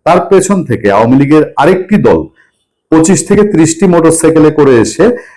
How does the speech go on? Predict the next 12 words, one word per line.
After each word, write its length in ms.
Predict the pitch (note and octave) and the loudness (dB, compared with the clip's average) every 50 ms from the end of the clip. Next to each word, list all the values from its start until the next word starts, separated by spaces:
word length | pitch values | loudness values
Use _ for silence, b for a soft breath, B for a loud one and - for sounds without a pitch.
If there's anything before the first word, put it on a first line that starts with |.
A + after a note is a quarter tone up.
| B B _ | B B _
কয়েকটি 480 | C#3+ C#3 C#3+ - - - F3+ - - - | 0 0 0 0 -2 -4 -6 -6 -4 -4
ককটেল 400 | - C#3+ F#3+ F#3+ - G3 G3 F3+ | -2 -2 -2 -2 0 0 0 0
ফাটিয়ে 480 | - - D3 B2+ - C3 C3 D#3 G#3 G#3+ - - - - _ _ _ _ _ _ _ - | 0 -2 -6 -4 -2 0 2 2 2 0 -2 -4 -10 -18 _ _ _ _ _ _ _ -2
পুলিশের 360 | D3+ D#3+ D#3 - F#3 F#3 D#3 | -2 -2 0 0 0 -2 0
কাছ 260 | D3+ C3+ - - - | 0 -2 -2 -2 -4
থেকে 160 | D#3 D3 F#3 | -4 -2 -2
আটকদের 540 | G3+ D3 - A2+ G#2+ G#2+ C#3 D#3+ D#3+ D#3+ - | -2 0 -2 -2 -2 0 -2 -2 -2 -4 -2
টেনে 260 | - C3+ B2+ B2+ B2+ A#2+ | 0 0 2 2 2 0
হিঁচড়ে 720 | A2+ G#2 F#2+ A#2 A2+ - - - - E3 A3 B3+ B B B B B B _ | -2 -2 -2 -4 -4 -4 -8 -6 -2 0 0 0 B B B B B B _
ছাড়িয়ে 360 | - - D3 C#3+ C#3 C3+ B2+ | -10 -4 -2 2 2 2 2
নিয়ে 200 | A2 G2+ F#2 F2 | 2 0 0 -2
যায়, 220 | D#2 E2+ D#2+ D#2+ | -6 -8 -10 -12